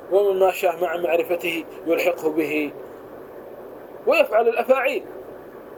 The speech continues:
ثم بعد ذلك يقول: "الحكم للعلماء، أنا لا أبدعه". تبديعك تحصيل حاصل، لأنك أنت طبقت جميع ما ينبغي أن يطبق على المبتدع، بل حتى بعض أهل البدع الذي لا يكونون دعاة ولا كذا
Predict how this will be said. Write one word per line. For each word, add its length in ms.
ثم 180
بعد 340
ذلك 360
يقول: 320
"الحكم 480
للعلماء، 500
أنا 120
لا 140
أبدعه". 440
تبديعك 480
تحصيل 380
حاصل، 400
لأنك 280
أنت 200
طبقت 460
جميع 480
ما 240
ينبغي 360
أن 60
يطبق 400
على 100
المبتدع، 380
بل 140
حتى 260
بعض 240
أهل 200
البدع 440
الذي 280
لا 140
يكونون 380
دعاة 400
ولا 320
كذا 400